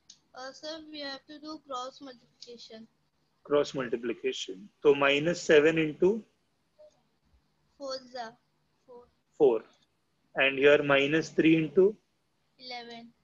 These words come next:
Speaker 2: Eleven. So what is seven four za?
Speaker 1: Thirty-eight minus twenty-eight.
Speaker 2: Minus twenty-eight. And what is minus three into eleven?
Speaker 1: Minus thirty-three.
Speaker 2: So tell me, out of these two, which is bigger?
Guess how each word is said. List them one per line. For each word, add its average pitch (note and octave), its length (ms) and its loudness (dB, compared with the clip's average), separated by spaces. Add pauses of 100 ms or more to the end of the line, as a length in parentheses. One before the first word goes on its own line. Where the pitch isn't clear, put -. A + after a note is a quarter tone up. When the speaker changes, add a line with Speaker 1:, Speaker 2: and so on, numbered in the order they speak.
(840)
Speaker 2:
Eleven. B2+ 360 4 (460)
So D#3 80 2
what D#3+ 120 8
is - 360 -2
seven D3 380 4
four D3 240 4
za? D3+ 180 0 (1400)
Speaker 1:
Thirty-eight B3+ 360 -18
minus A#3 540 -18
twenty-eight. A#3+ 420 -20 (580)
Speaker 2:
Minus C#3+ 320 2
twenty-eight. A#2+ 560 -6 (480)
And C#3+ 160 2
what D3+ 120 6
is E3 120 0
minus C#3+ 360 -2
three D3 160 0
into C#3+ 160 2
eleven? C#3 360 2 (840)
Speaker 1:
Minus C4 580 -18
thirty-three. A#3+ 580 -20 (880)
Speaker 2:
So D#3+ 100 4
tell E3+ 200 6
me, F#3 100 6
out F3 160 6
of F3 160 4
these D#3+ 200 4
two, G3+ 120 6
which F#3+ 140 4
is F3+ 100 6
bigger? C#3 320 4